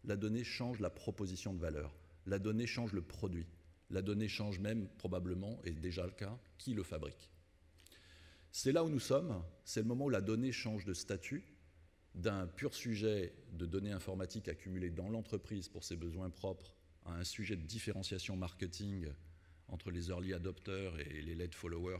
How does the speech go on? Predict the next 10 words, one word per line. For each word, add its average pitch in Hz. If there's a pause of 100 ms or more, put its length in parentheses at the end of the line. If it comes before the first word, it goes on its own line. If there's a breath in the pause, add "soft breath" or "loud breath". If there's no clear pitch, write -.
comme 78
disent 78
nos 78
amis, 78
euh, 76 (300)
anglo-saxons. 85 (420)
Désormais, 95
la 101
donnée 95
devient 87